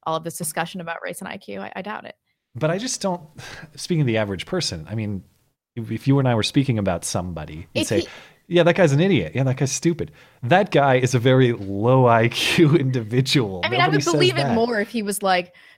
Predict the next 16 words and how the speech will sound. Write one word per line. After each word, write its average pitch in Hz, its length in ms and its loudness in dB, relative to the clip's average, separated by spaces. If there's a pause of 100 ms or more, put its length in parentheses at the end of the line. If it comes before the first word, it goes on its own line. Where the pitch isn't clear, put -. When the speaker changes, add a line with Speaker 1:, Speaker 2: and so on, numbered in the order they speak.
Speaker 1:
"M-, 180 260 -8
Maxine 254 680 -2
Wa-, 277 240 2
aver-, 254 300 0
average 254 320 0
I 285 100 4
Q 311 300 0
of 208 160 2
a 202 120 -2 (180)
eighty-five." 226 920 2 (140)
Then 277 160 2
I'd 277 160 0
be 254 100 0
like, 214 200 0
"All 190 60 -2
right, 85 200 -6